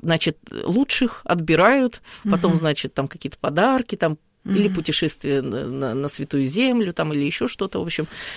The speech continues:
Speaker 1: Вот. И когда я увидела этих слепоглухих детей, которые поют на сцене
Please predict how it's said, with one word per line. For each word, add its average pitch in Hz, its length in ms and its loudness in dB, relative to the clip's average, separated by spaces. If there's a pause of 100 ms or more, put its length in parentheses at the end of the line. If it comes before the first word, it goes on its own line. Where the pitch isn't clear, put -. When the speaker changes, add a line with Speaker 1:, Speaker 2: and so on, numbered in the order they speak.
(120)
Speaker 1:
Вот. 170 300 2
И 202 240 -2
когда 226 260 4
я 240 160 6
увидела 220 400 2
этих 202 240 2
слепоглухих 202 640 -2
детей, 254 540 -2 (800)
которые 170 400 4
поют 180 400 0
на 160 140 -2
сцене 143 640 -2